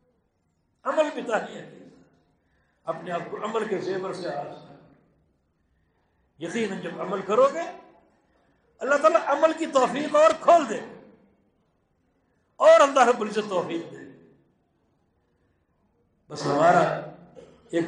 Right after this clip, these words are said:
عزم ہو، پوری طرح یہ ہمارے اندر قائم ہو جائے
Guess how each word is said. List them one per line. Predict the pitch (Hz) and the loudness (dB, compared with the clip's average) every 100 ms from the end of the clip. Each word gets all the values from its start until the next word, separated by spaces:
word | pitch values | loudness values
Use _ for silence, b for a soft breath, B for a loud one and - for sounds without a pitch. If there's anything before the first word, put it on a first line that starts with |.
| - | 2
عزم | 208 285 247 | 4 4 4
ہو، | 208 233 - - - - _ _ _ _ _ _ _ _ _ | 4 4 0 -12 -20 -20 _ _ _ _ _ _ _ _ _
پوری | 269 311 294 208 | 0 2 2 4
طرح | 226 208 | 4 4
یہ | 185 202 - - - - - _ _ _ _ | 2 0 -2 -8 -14 -18 -20 _ _ _ _
ہمارے | 156 190 208 | 0 2 2
اندر | 190 - | 0 -2
قائم | - 247 302 | 4 6 6
ہو | 254 285 | 6 6
جائے | 285 262 - | 4 0 -4